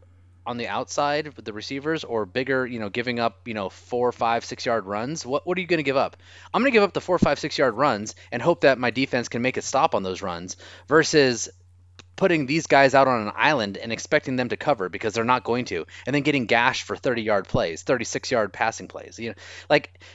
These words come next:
you, you wanna say all day, "Hey, they should change it up," but can they change? Do they have the personnel to change up a lot of what they're doing? And yeah, they ran some more dime this time, but still,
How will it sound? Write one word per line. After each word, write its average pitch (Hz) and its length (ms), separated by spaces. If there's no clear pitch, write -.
you, 170 160
you 202 180
wanna 247 180
say 202 160
all 175 140
day, 131 260
"Hey, 139 180
they 127 140
should 120 180
change 131 300
it 107 80
up," 107 320
but 123 200
can 185 320
they 156 120
change? 131 280
Do 196 120
they 196 140
have 170 240
the 139 80
personnel 131 760
to 117 120
change 127 360
up 120 320
a 127 80
lot 120 280
of 107 100
what 113 140
they're 95 100
doing? 101 220
And 127 160
yeah, 151 200
they 143 120
ran 127 260
some 123 140
more 117 180
dime 110 320
this 87 160
time, 95 260
but - 120
still, 117 320